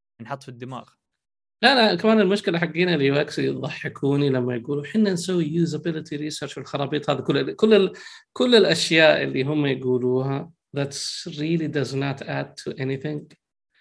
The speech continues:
Speaker 2: يعني common sense dictates إنه يعني you can do it quickly، بس they have to add ال-،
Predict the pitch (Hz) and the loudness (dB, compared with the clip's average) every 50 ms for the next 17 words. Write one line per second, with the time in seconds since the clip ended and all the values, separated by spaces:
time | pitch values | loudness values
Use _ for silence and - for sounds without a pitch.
0 | _ _ _ _ _ _ _ 139 131 131 131 131 131 - - - - - - 180 | _ _ _ _ _ _ _ 0 2 2 4 2 0 -2 -6 -10 -6 0 2 4
1 | 185 180 175 170 170 - - 175 160 156 151 - - - - 151 147 - - - | 6 8 6 6 6 4 4 4 4 4 2 -4 -6 -2 -2 -2 -2 -2 0 2
2 | 143 135 139 - 139 131 127 127 123 123 120 117 113 113 113 113 113 113 117 - | 2 2 2 0 -2 -2 0 0 -2 -4 -4 -6 -6 -8 -8 -8 -8 -8 -10 -10
3 | - - 139 - - 139 131 123 127 135 135 135 127 - - - - - 131 - | -10 -12 -12 -8 -4 -4 -4 0 0 2 2 2 2 0 -4 -8 -4 -4 -4 -4
4 | - - 147 147 156 - 143 143 135 - - - - - _ _ _ _ _ _ | -4 -6 -8 -8 -6 -4 -4 -4 -4 -4 -8 -10 -12 -16 _ _ _ _ _ _
5 | _ _ _ _ - - - 131 139 135 135 143 147 143 143 - 147 - 147 139 | _ _ _ _ -20 -12 -2 0 2 2 4 4 2 2 2 0 0 2 2 2
6 | 131 123 123 131 123 120 117 117 117 117 | 2 0 0 -4 -2 -2 -4 -4 -6 -8